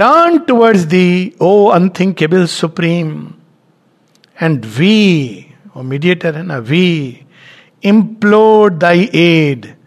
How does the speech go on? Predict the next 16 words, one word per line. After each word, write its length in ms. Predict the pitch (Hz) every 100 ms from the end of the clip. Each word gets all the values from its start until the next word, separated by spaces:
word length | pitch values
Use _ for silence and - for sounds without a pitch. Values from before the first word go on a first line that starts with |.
| _ _ _ -
and 280 | 156 185 196 -
from 200 | 180 165
the 100 | 165 -
unsounded 880 | 196 247 220 208 202 220 208 175 135
depths 360 | 175 185 -
of 80 | 170 156
the 200 | 160 151
unknown 420 | 156 147 160 160
a 180 | 143 139
reply 400 | 143 139 147 143 -
came, 360 | 135 139 131 143 - - - - -
sublime 680 | 170 151 147 143 151 147 147
and 200 | 139 143
formidable, 880 | - - 139 139 143 131 131 131 131 139 _ - _ _ -
and 200 | 131 110 - 98 127
we 440 | 202 208 185 131